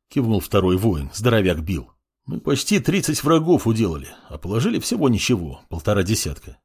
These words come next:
Это те, что совсем негодные, с головой разбитой». «Не бросайте их», — кивнул темный подмастерье.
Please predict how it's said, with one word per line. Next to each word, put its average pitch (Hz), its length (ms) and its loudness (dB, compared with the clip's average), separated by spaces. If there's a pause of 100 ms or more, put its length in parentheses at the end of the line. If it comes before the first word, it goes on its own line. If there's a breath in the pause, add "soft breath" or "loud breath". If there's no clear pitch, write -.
(180)
Это 110 180 -10
те, 113 180 -2
что 87 200 -4
совсем 113 560 0
негодные, 87 560 -2
с - 80 -14
головой 151 340 2
разбитой». 85 560 -4 (320)
«Не 104 140 0
бросайте 117 540 2
их», — - 220 -16 (120)
кивнул 117 320 2
темный 90 340 0
подмастерье. 90 680 -4